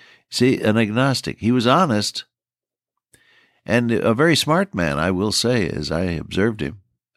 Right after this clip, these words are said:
Very intelligent and honest, but still an agnostic,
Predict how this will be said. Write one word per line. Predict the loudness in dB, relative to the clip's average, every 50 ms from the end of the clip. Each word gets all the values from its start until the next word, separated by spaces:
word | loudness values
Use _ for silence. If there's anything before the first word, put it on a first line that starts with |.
| _ _
Very | 0 2 4 4 4
intelligent | 2 0 0 0 0 0 -2 -4 -6 -10 -12 -14 -18 -20 _ _ _ _ _
and | -4 -2 0
honest, | 0 2 0 0 -2 -4 -6 -8 -10 -14 -16 _ _ _ _ _ _ _ _ _ _ _ _ _ _ -6
but | -4 -4
still | -2 -2 0 2 2 2 2 0 -2 -2 -2
an | -2 0 0
agnostic, | -2 -2 -2 -2 -2 -2 -2 -2 -4 -6 -8 -8 _